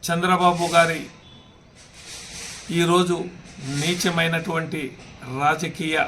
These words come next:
కక్షతో ఈరోజు అవ్వాతాతలకైతేనేమి, వికలాంగులకైతేనేమి,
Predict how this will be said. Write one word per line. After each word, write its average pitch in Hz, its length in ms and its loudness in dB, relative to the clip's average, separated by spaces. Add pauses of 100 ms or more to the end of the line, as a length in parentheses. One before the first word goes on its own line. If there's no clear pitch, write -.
(140)
కక్షతో 165 560 0 (1900)
ఈరోజు 180 640 2
అవ్వాతాతలకైతేనేమి, 165 1300 4
వికలాంగులకైతేనేమి, 165 1300 2